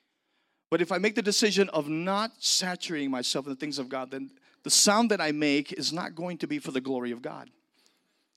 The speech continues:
So in doing that, your trumpet, your trumpet, or I'm gonna say, uh, the, uh,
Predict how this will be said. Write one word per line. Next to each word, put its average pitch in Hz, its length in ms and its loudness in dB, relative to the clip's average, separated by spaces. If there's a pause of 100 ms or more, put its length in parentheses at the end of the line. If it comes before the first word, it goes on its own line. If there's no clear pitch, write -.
(760)
So 190 200 6
in 175 120 2
doing 202 280 6
that, 139 340 -4 (880)
your 160 120 2
trumpet, 208 600 -2 (1200)
your 127 80 0
trumpet, 160 520 -4
or 147 300 -10 (480)
I'm 143 60 -12
gonna 143 100 -4
say, 143 320 0
uh, 123 260 -12
the, 131 260 -6
uh, - 80 -16